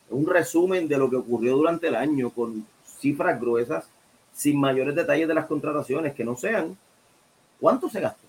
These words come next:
Esencialmente lo que dice es cuánto se gastó en tal servicio. Eh,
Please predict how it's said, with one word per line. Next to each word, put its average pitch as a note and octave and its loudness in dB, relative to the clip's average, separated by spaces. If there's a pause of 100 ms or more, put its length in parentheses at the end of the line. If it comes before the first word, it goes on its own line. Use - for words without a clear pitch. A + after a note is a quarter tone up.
(160)
Esencialmente C#4 0
lo B3+ 0
que B3 2
dice B3 0
es C4+ -2
cuánto A#3+ -2
se G#3+ -4
gastó G#3 -6
en C3 -2
tal G3 -6
servicio. A#2+ -6 (1900)
Eh, A#2+ 4